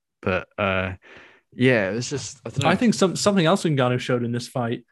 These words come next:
Speaker 2: um, and he, and I guess he showed a little bit of in the first Stipe fight, he took quite a lot of damage in that fight, was that this guy has a fucking chin as well.
Speaker 1: Yeah.
Speaker 2: I mean, you can tell just by looking at him, he looks like he's got a concrete block for a head. But, um,
Speaker 1: <laughs>
Speaker 2: you know, for a guy who has, like,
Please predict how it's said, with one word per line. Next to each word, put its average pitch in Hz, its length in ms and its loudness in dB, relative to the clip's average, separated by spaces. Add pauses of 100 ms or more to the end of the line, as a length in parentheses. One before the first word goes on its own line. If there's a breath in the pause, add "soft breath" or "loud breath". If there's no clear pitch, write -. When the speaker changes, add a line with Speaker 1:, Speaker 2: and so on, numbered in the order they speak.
(140)
Speaker 2:
um, 117 380 2
and 139 100 2
he, 151 120 -2
and 160 120 0
I 156 40 0
guess 165 160 -2
he 156 80 -4
showed 143 160 0
a - 20 2
little 135 240 0
bit 120 120 0
of 120 80 -4
in 120 100 -6
the 120 40 -10
first 123 300 -4
Stipe 117 240 -6
fight, 113 140 -6
he 123 40 -4
took 123 140 -10
quite 123 160 0
a 127 40 0
lot 113 120 0
of 117 60 -4
damage 117 260 0
in 117 80 -2
that 127 180 0
fight, 113 260 -4 (280 loud breath)
was 131 280 2
that 143 120 2
this 226 160 2
guy 143 120 2
has 139 120 2
a 135 60 -2
fucking 127 480 0
chin 170 340 4
as 113 160 -2
well. 120 400 0
Speaker 1:
Yeah. 95 200 -4
Speaker 2:
I 127 60 -2
mean, 147 140 6
you 139 60 2
can 156 120 4
tell 175 140 4
just 120 140 -4
by 120 80 0
looking 127 260 0
at 107 60 -6
him, 104 80 -6
he 113 40 -2
looks 123 200 -4
like 113 80 -6
he's 107 100 -10
got 110 140 -6
a 104 80 -8 (180)
concrete 117 380 0
block 117 280 2
for 110 140 -6
a 110 60 -2
head. 110 260 -4
But, 113 220 -2 (240 loud breath)
um, 110 560 2 (200)
Speaker 1:
<laughs> - 220 -4
Speaker 2:
you 156 80 6
know, 123 140 2
for 160 180 2
a 151 60 4
guy 170 200 6
who 151 140 6
has, 127 420 2 (380)
like, 117 340 0